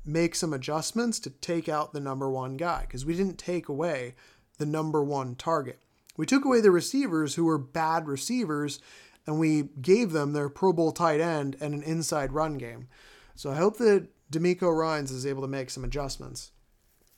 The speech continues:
So anyways, they're down sixteen. They're driving down the field. They end up getting all the way down there, putting in a touchdown, and then punching in another two-point conversion. So now they're only down by eight,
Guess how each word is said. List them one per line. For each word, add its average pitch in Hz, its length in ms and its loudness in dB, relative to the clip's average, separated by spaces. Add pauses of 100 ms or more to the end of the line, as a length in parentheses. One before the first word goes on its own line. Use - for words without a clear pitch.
(600)
So - 160 2
anyways, 165 320 4
they're 151 120 0
down 175 320 0
sixteen. 185 600 0
They're 156 120 0
driving 170 560 2
down 196 200 4
the 196 60 0
field. 151 500 -4
They 175 160 2
end 285 160 0
up 175 120 -4
getting 180 240 4
all 185 220 4
the 175 80 2
way 165 100 4
down 151 260 0
there, 160 380 -2
putting 208 300 6
in 208 60 8
a 208 80 4
touchdown, 160 640 0 (640)
and 165 260 0
then 202 520 2 (280)
punching 208 400 2
in 190 100 4
another 214 440 6
two-point 147 500 0
conversion. 123 560 -6 (640)
So - 140 -4
now 233 260 4
they're 202 160 6
only 190 200 6
down 180 300 2
by 165 280 0
eight, - 400 0